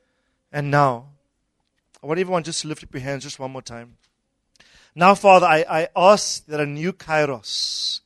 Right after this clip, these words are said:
be opened to us. In Chronos, open up a new spatial sphere of existence for us, where what is on your heart for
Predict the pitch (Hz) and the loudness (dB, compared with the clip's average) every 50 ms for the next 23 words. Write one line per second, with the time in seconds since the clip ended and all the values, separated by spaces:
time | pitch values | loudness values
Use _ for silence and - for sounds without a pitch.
0 | _ _ _ _ _ _ _ - 147 - 180 156 147 - - 123 113 101 - - | _ _ _ _ _ _ _ -10 -8 -2 0 0 0 0 -2 -16 -20 -18 -14 -10
1 | 139 131 113 107 - - - - - - - - _ _ _ _ _ _ _ _ | -8 -8 -8 -10 -12 -14 -14 -14 -12 -14 -14 -16 _ _ _ _ _ _ _ _
2 | _ _ _ _ _ _ _ - 220 269 302 294 - - 294 240 226 208 185 165 | _ _ _ _ _ _ _ -4 -2 -2 -2 -4 -8 -4 -2 -2 0 0 0 0
3 | 147 - - - - 214 226 220 233 220 220 208 - 185 165 165 180 180 - - | -2 -2 -6 -6 -2 -2 -2 -2 -2 -4 -4 -4 -4 -6 -8 -6 -8 -8 -8 -8
4 | - - 185 185 185 - 202 185 - - - - 185 170 160 156 147 123 107 123 | -6 -4 -4 -2 -2 -2 -4 -6 -6 -8 -10 -6 -4 -2 -2 -2 -4 -6 -6 -6
5 | 143 147 - - 170 160 147 135 - - 156 139 117 117 113 - - - - - | -6 -6 -6 -6 -8 -10 -10 -10 -8 -2 0 0 0 -2 -4 -8 -12 -12 -12 -12
6 | _ _ _ _ _ _ _ _ _ _ _ - 147 156 185 196 202 196 196 190 | _ _ _ _ _ _ _ _ _ _ _ -8 0 4 6 8 8 8 6 6
7 | 190 - _ 139 175 247 285 339 294 220 254 226 208 196 196 175 127 160 208 226 | 4 -2 _ 0 0 2 2 2 0 0 0 0 0 0 0 0 2 2 2 2
8 | 220 - - - 165 - | 2 0 -2 -8 -10 -10